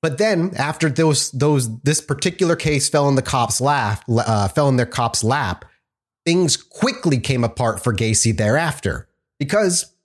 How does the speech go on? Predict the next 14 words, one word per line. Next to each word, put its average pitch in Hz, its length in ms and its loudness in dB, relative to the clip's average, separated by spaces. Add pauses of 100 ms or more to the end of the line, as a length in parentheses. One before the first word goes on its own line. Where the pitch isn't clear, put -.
prior 190 260 2
to 190 80 0
what 185 180 2
the 170 80 0
cops 170 300 0
may 160 140 4
have 151 120 0
wanted 160 320 2
you 151 60 2
to 143 60 2
believe 147 320 2
during 135 220 2
the 113 60 0
time, 127 540 0